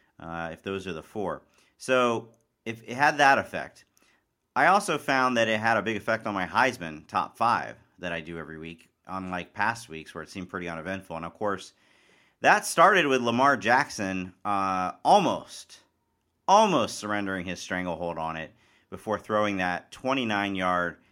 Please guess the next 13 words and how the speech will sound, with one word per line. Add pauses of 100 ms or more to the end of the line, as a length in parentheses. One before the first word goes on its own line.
(140)
game-winning
touchdown.
Where
do
you
fall
on, (1160)
uh, (140)
'cause
I
actually
tweeted (120)
semi-sarcastically,